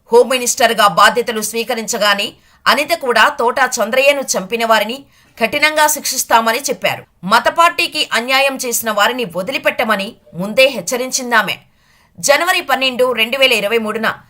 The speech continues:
రాత్రి సమయంలో వైసీపీ దుండగులు దారుణంగా హత్య చేశారు. ఇతను మాచర్ల టీడీపీ ఇన్ఛార్జ్ జూలకట్టి బ్రహ్మారెడ్డి అనుచరుడు. ప్రశ్నిస్తే చంపుతున్నారని బాబు సీరియస్ అయ్యారు. స్వయంగా కార్యకర్తల కుటుంబాన్ని పరామర్శించిన ఆయన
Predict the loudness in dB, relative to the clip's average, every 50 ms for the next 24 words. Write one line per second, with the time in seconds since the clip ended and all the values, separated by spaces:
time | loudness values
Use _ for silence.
0 | _ -6 0 2 2 2 2 -2 -4 -4 -4 -4 -4 -4 -4 -4 -2 -2 -2 -2
1 | 0 0 0 0 -2 -4 -8 -8 -10 -10 -8 -8 -8 -6 -4 -2 -2 -2 -2 -4
2 | -4 -10 -8 -4 0 2 2 4 2 2 0 -2 -2 -2 -2 -2 -2 -6 -10 -8
3 | -8 -6 -6 -4 -4 -6 -6 -6 -8 -10 -12 _ _ _ _ _ _ _ _ -14
4 | -12 -6 -4 -2 -2 -2 -2 -2 0 2 2 2 2 2 2 0 0 0 0 -2
5 | -2 -2 -4 -6 -6 -8 -6 -4 0 2 2 2 2 -2 -6 -6 -4 -4 -4 -4
6 | -4 -6 -6 -6 -6 -6 -4 -4 -2 0 4 4 4 4 4 2 -2 -4 -6 -4
7 | -2 -2 -2 -2 -2 -2 -2 -4 -4 -8 -16 -18 -20 _ _ _ _ _ _ _
8 | _ -4 -2 -2 -2 -2 -2 -2 -2 -2 -2 -4 -2 0 -2 -2 -2 -4 -4 -2
9 | 2 4 4 4 4 2 0 -2 -2 0 2 2 2 2 0 -2 -2 -2 -4 -2
10 | -2 -2 0 0 -2 -2 -2 -4 -6 -8 -14 _ _ _ _ _ _ _ _ -12
11 | -6 -2 2 4 4 4 4 4 6 6 6 6 6 6 4 6 6 4 2 0
12 | -4 -4 -4 -4 -4 -4 -6 -6 -2 2 4 6 6 6 4 2 0 2 4 4
13 | 4 2 2 0 -2 -4 -6 -6 -6 -6 -6 -6 -4 -2 -2 -2 -2 -2 -4